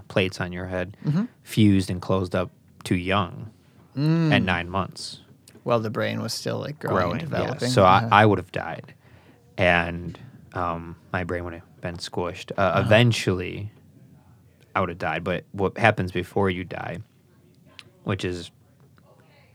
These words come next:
Speaker 1: terrible, but this is what I've been told, that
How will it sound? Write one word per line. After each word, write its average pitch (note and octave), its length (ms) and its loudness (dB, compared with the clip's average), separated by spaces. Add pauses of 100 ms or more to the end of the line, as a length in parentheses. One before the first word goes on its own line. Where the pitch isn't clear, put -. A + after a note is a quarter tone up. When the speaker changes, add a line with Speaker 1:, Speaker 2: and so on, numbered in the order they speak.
(180)
Speaker 1:
terrible, F2+ 400 0
but F2+ 260 -6 (480)
this G#2+ 80 2
is G2 80 2
what G#2+ 100 8
I've G2+ 60 8
been F2 160 -4
told, F#2 380 0
that F2+ 380 -4